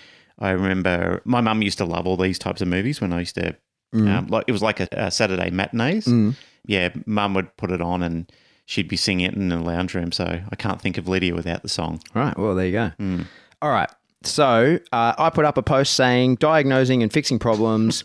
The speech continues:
Speaker 2: <laughs> you're having in training. What problems have you got? We may address in the next episode."
Speaker 1: <laughs>
Speaker 2: And I did that yesterday and we got a bunch of, of things here. Jason Furman, sponsor of the show, all-around good guy, immediately says motivation, <laughs> right? And, uh,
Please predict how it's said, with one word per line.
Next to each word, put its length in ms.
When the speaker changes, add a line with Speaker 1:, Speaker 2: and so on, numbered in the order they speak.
Speaker 2:
<laughs> 80
you're 160
having 360
in 100
training. 520
What 220
problems 360
have 120
you 80
got? 400
We 80
may 200
address 300
in 80
the 80
next 260
episode." 380
Speaker 1:
<laughs> 40
Speaker 2:
And 80
I 20
did 140
that 100
yesterday 420
and 80
we 80
got 160
a 40
bunch 280
of, 200
of 100
things 320
here. 160
Jason 400
Furman, 560
sponsor 380
of 60
the 100
show, 320
all-around 480
good 140
guy, 520
immediately 540
says 280
motivation, 720
<laughs> 100
right? 320
And, 160
uh, 220